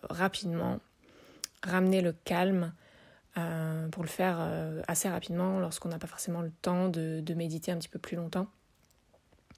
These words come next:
Et c'est quelque chose que je fais aussi, euh, régulièrement. Je le fais avant chaque soin et je le fais,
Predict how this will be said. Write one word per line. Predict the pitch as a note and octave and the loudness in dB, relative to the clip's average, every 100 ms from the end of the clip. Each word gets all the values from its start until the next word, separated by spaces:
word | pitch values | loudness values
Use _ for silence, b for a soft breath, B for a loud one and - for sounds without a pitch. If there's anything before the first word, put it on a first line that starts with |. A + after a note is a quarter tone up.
| _ B B B B B _ | _ B B B B B _
Et | F#3+ | 2
c'est | - - G#3 | 4 6 6
quelque | G#3 F#3 F#3 | 4 2 0
chose | - G3+ - | 0 -2 -2
que | F3+ | -2
je | F3+ F3+ | 0 -2
fais | - - F#3+ F#3+ F#3+ | -2 0 2 2 2
aussi, | F3 - - F#3+ F#3+ F#3 | 2 0 2 2 4 4
euh, | F3 E3+ | 2 -2
régulièrement. | E3 F#3+ G3+ F#3 E3+ E3+ E3+ F3+ F#3+ | 0 4 6 6 4 2 0 0 0
Je | F#3 F3 | 0 -2
le | |
fais | - - F#3 F3+ | -4 0 2 4
avant | F3 F3 | 2 -4
chaque | F3 - G3+ - - | -2 0 0 0 -4
soin | - - - G3+ A3 A3+ B B B B B B B B - | 0 0 2 4 4 2 B B B B B B B B 2
et | F#3+ F#3+ G3 | 4 6 4
je | F3 F3 | 2 0
le | F3 E3 | 0 -2
fais, | - F3+ F3+ F#3+ F#3+ | -2 2 4 4 2